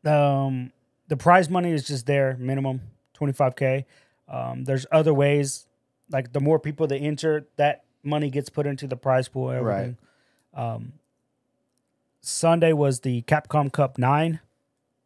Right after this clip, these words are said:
Speaker 1: uh, Pro Tour, the final.
Speaker 2: Mm-hmm.
Speaker 1: And after that, they made an announcement for Capcom Cup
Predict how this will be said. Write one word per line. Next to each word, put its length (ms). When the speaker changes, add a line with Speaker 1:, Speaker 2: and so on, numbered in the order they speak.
Speaker 1:
uh, 340
Pro 240
Tour, 320
the 140
final. 380
Speaker 2:
Mm-hmm. 460
Speaker 1:
And 1000
after 340
that, 280
they 120
made 200
an 120
announcement 480
for 200
Capcom 480
Cup 300